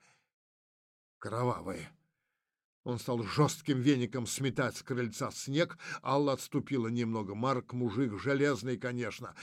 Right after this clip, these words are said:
задумчиво выговорил Кузьмич, продолжая орудовать веником. Но он человек, а не автомат Калашникова. Он швырнул веник в угол и вдруг вспылил: "Сам бы убил я этого Виноградова, вот честно!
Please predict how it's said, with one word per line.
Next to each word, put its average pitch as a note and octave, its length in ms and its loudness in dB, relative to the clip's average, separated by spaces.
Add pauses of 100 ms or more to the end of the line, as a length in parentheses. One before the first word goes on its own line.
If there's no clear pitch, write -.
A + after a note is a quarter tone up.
(160)
задумчиво B2+ 720 2
выговорил A#2 540 4
Кузьмич, C#3 560 2 (160)
продолжая D3 540 6
орудовать B2 460 4
веником. B2+ 440 0
Но C#3+ 100 4
он C3+ 160 2
человек, D3+ 800 4 (180)
а D3 100 4
не C#3 120 6
автомат D#3 480 0
Калашникова. A2 760 -4 (460)
Он E3 140 6
швырнул F#3 720 10
веник C3 440 4
в - 60 0
угол D#3 280 6 (160)
и D#3+ 100 6
вдруг D3+ 280 6
вспылил: C#3+ 540 4 (140)
"Сам A#2+ 440 2
бы A#2+ 80 4
убил B2 380 4
я A#2+ 200 0
этого A#2 260 0
Виноградова, A2 720 2
вот D#3 220 6
честно! C#3+ 560 -2